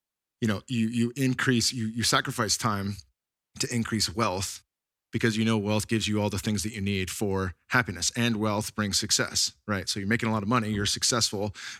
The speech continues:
by most people's measuring stick, right? But you don't have time. And you could, you could skew that to a point where you literally don't have time to spend the money that you make, you know? And then you think about the costs. Even if you're a single guy and you don't have a wife or kids or anything else going on,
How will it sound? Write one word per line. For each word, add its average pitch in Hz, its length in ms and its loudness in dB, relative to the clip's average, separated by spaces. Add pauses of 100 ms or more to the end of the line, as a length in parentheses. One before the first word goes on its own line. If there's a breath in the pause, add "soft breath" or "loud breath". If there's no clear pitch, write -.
by 123 140 4
most 123 500 2
people's 117 380 2
measuring 107 440 2
stick, - 460 -4 (420)
right? 101 240 2
But 113 140 0
you 117 80 -2
don't 117 180 4
have 110 200 2
time. 98 340 -2
And 107 100 -2
you 104 80 -4
could, 139 320 0
you 117 100 -4
could 151 240 0
skew - 340 0
that 107 180 0
to 113 120 -2
a 101 60 -2
point 110 280 -2
where 101 260 0 (260)
you 151 80 -2
literally 117 380 4
don't 113 180 2
have 107 160 -2
time 110 280 2
to - 60 -4
spend 120 400 0
the 98 40 -4
money 113 240 0
that 90 140 -4
you 98 100 -4
make, 120 280 -4 (800)
you 113 80 0
know? 104 300 0
And 110 160 2
then 107 60 2
you 107 80 0
think 117 200 0
about 107 180 -2
the - 60 -14
costs. 117 360 2
Even 127 120 2
if 101 120 0
you're 101 100 0
a 87 60 2
single 95 300 -2
guy 113 260 4
and 95 100 -4
you 90 60 -4
don't 101 180 -4
have 98 240 -2
a 92 60 -6
wife 92 360 -2
or 90 60 -4
kids 92 400 -2
or 95 40 -2
anything 95 300 -4
else 87 160 -2
going 87 260 -4
on, 101 320 0